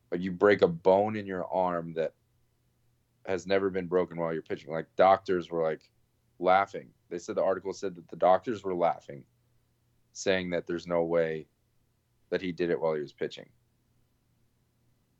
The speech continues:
Like, that's absurd to come from that, battle all the way back. You're already at that later end. I mean, we've, we've talked about it constantly, how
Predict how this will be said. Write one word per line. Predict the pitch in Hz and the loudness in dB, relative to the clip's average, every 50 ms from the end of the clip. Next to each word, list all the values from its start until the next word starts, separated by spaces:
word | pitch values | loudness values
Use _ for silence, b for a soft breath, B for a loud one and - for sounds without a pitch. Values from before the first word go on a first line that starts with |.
| _ _ _ _ - - | _ _ _ _ -2 4
Like, | 85 85 82 - _ _ _ _ _ _ _ _ | 4 4 4 2 _ _ _ _ _ _ _ _
that's | - - 101 104 104 - - | 2 4 4 4 4 2 -6
absurd | 92 85 - - 104 101 95 85 | -12 -12 -8 -4 -2 -2 -2 -2
to | 87 | -6
come | - - 104 104 104 | -10 -8 -8 -8 -8
from | 104 - 107 107 107 101 | -6 -4 -4 -4 -4 -2
that, | 98 92 85 82 82 - _ _ _ _ _ _ _ _ _ | -4 -2 -2 -2 -4 -8 _ _ _ _ _ _ _ _ _
battle | - 92 92 92 92 92 | 0 2 2 2 2 2
all | 95 95 | 0 0
the | 92 90 | 0 -2
way | 90 87 | -4 -4
back. | 82 - 85 82 80 80 76 _ _ - _ _ _ _ _ _ _ _ _ _ _ _ - | -2 0 0 0 0 0 -4 _ _ -20 _ _ _ _ _ _ _ _ _ _ _ _ -8
You're | 101 98 98 101 | 0 4 6 6
already | 107 110 107 107 101 98 98 | 6 4 4 0 0 0 0
at | 95 92 | -2 -2
that | - 95 82 71 82 | -2 -2 -2 -2 -4
later | 87 90 92 90 92 87 87 | -6 -6 -4 -4 -4 -6 -4
end. | 90 90 87 87 85 82 78 73 | -6 -6 -6 -8 -8 -10 -12 -10
I | 85 | -10
mean, | 87 85 85 82 82 80 - _ _ _ _ _ _ _ _ _ _ _ - | -8 -6 -8 -8 -8 -12 -16 _ _ _ _ _ _ _ _ _ _ _ -4
we've, | - 87 87 87 85 _ _ - | -2 0 0 0 -2 _ _ 0
we've | 98 95 90 - | 0 0 0 2
talked | - 98 92 92 - - | 4 6 6 6 6 4
about | 98 92 90 | 4 4 4
it | 80 - - | 4 -2 -4
constantly, | 95 101 98 90 - - 87 82 85 82 | -4 -4 -4 -4 -8 -12 -10 -8 -8 -6
how | 85 85 85 82 80 78 | -4 -4 -4 -4 -4 -8